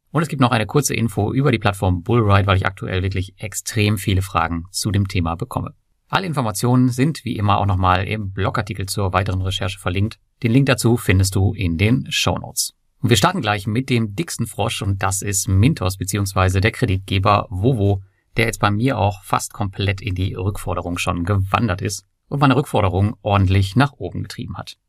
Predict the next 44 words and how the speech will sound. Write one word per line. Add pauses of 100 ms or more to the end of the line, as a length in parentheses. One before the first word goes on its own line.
(120)
Ja,
die
Investoren
warteten
schon
händeringend
auf
ein
Update
zu
Vovo
und
dieses
wurde
in
der
letzten
Woche
tatsächlich
dann
geliefert. (240)
Mintos
geht
hier
einen
für
mich
sehr,
sehr
erfreulichen,
harten
Weg.
Vovo (260)
hat
laut
letzten
Meldungen
vorgeschlagen,
den
fälligen
Betrag
nicht
in
Euro,